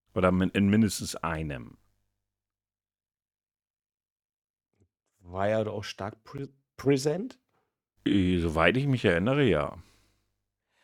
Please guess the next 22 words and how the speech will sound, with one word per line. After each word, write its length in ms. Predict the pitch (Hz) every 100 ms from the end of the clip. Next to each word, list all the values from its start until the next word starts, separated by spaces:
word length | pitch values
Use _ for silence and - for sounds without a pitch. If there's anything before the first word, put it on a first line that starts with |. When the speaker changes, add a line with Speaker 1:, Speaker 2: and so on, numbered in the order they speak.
| _ _ _ _
Speaker 2:
Okay, 600 | _ 98 107 - - 90 -
Moment 400 | 107 101 98 -
mal. 160 | - -
<clears throat> 320 | - 156 131 -
Brad 240 | 127 123 -
Pitt 220 | 156 151
ist 340 | 127 - -
zu 240 | - 127 -
alt. 460 | 90 82 82 - -
Speaker 1:
Brad 120 | 107
Speaker 2:
Also, 160 | 101
Speaker 1:
Pitt 200 | 92 113
ist 140 | 107 85
Speaker 2:
obwohl 140 | 113
Speaker 1:
es 60 | 123
Speaker 2:
er 80 | 107
Speaker 1:
auch 20 |
nicht. 200 | 143 139
Speaker 2:
aussieht, 540 | 139 131 123 - -
Speaker 1:
Ja, 460 | 87 87 95 104
Speaker 2:
äh, 60 |
äh, 40 | 110